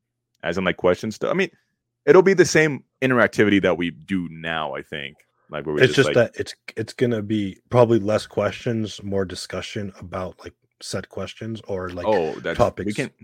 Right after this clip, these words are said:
Speaker 1: we can give discussion. Yeah, okay, that's actually a really good idea. We can give,
Speaker 2: Yeah,
Speaker 1: like,
Speaker 2: it's,
Speaker 1: prompts
Speaker 2: it's,
Speaker 1: and
Speaker 2: yeah,
Speaker 1: stuff.
Speaker 2: it's, it'll,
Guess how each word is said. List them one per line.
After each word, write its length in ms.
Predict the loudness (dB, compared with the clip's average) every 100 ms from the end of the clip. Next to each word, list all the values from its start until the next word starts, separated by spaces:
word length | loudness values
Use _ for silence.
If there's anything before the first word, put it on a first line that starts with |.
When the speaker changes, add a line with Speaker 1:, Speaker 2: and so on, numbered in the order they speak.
| _ _ -6
Speaker 1:
we 100 | -6
can 120 | -2
give 160 | 0 0
discussion. 460 | -2 -4 -4 -4 -6
Yeah, 200 | -4 -4
okay, 380 | -6 -6 -4 -4
that's 200 | -4 -4
actually 240 | -4 -4
a 40 | -6
really 160 | -6
good 120 | -6
idea. 160 | -8 -8
We 80 | -6
can 120 | -2
give, 140 | 0
Speaker 2:
Yeah, 60 | 2
Speaker 1:
like, 80 | 0
Speaker 2:
it's, 140 | -2
Speaker 1:
prompts 180 | -2 0
Speaker 2:
it's, 240 | 0 -2 _ _ _ -10
Speaker 1:
and 60 | -8
Speaker 2:
yeah, 160 | -8 -10
Speaker 1:
stuff. 220 | -14 -14 -8
Speaker 2:
it's, 500 | -8 -8 -14 -16 -18 _
it'll, 360 | -10 -2 -2